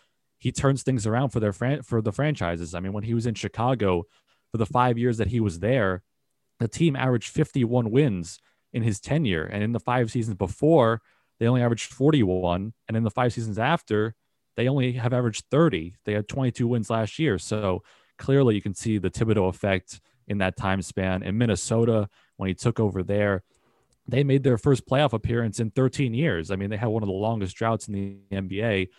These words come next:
and they were able to overcome that hump with, with Thibodeau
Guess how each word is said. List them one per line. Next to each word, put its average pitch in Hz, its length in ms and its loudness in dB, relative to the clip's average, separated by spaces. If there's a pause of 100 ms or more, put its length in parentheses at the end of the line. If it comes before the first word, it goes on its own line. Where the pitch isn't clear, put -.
(440)
and 95 300 -2
they 95 180 0
were 95 100 2
able 98 220 -2
to 101 80 -4
overcome 107 460 0
that 107 160 2
hump 131 280 -2
with, 95 220 -2
with 104 180 -6
Thibodeau 101 520 0